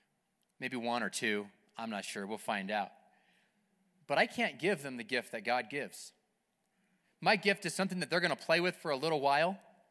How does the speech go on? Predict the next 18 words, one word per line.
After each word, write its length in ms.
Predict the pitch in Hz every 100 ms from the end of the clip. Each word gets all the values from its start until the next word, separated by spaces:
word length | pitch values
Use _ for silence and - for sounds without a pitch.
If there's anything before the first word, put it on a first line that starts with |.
| _ _ _ -
and 140 | 143
I 40 | 170
bet 220 | 175 139
in 60 |
two 180 | 123 175
or 80 | 147
three 200 | - 160
months, 380 | 139 175 185 - _ -
it'll 140 | 165
be 180 | 151 139 - -
relegated 500 | 151 170 160 160 147
to 100 | 147
the 80 | 131
back 320 | 143 135 -
corner 200 | 147 151
of 100 | 131
their 100 | 127
closet. 480 | - 143 147 117